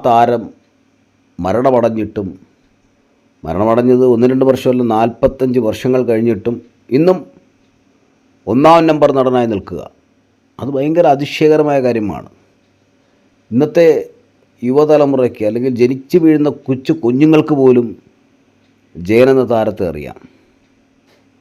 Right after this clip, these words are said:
അതൊരു ഭയങ്കര അത്ഭുതമല്ലേ? ലോക സിനിമയിൽ തന്നെ അതൊരു അത്ഭുതമെന്ന് വേണമെങ്കിൽ വിശേഷിപ്പിക്കാം. പുതിയ ഒരു തലമുറയ്ക്ക്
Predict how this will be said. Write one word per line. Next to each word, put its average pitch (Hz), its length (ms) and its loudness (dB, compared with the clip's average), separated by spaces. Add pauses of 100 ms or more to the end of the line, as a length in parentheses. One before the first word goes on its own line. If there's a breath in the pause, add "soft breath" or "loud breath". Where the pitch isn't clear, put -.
(800)
അതൊരു 185 260 4
ഭയങ്കര 165 340 2 (160)
അത്ഭുതമല്ലേ? 113 540 -4 (1120)
ലോക 135 320 0
സിനിമയിൽ 135 400 0
തന്നെ 127 220 -2 (260)
അതൊരു 110 220 -4
അത്ഭുതമെന്ന് 110 560 -6
വേണമെങ്കിൽ 101 360 -8
വിശേഷിപ്പിക്കാം. 76 640 -18 (1200)
പുതിയ 139 220 0 (280)
ഒരു 120 140 -6
തലമുറയ്ക്ക് 98 560 -10